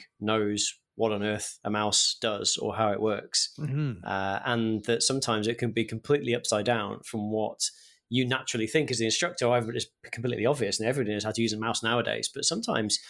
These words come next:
Speaker 1: when people are stepping into leadership roles from having been an individual contributor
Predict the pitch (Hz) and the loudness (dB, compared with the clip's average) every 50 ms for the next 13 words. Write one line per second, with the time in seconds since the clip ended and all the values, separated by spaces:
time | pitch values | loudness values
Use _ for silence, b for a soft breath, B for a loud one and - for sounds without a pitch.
0 | B B B B B B B 127 120 120 135 131 135 120 113 - - 131 - 127 | B B B B B B B 0 2 2 2 2 2 2 2 2 2 0 2 2
1 | 120 117 113 110 107 - - 110 107 110 131 196 254 - 208 - - 113 104 110 | 2 2 2 2 2 0 0 0 2 2 2 0 0 0 -2 0 0 0 0 0
2 | 104 101 104 - - - - 120 107 113 110 113 110 104 107 104 101 101 101 98 | -2 0 0 2 0 0 0 0 2 2 2 2 2 0 0 0 0 0 -2 -4
3 | 95 107 98 104 101 - - - - - 143 151 160 160 - 101 101 | -6 -6 -4 -4 -4 -6 -8 -10 -4 2 2 2 2 2 -2 -4 -6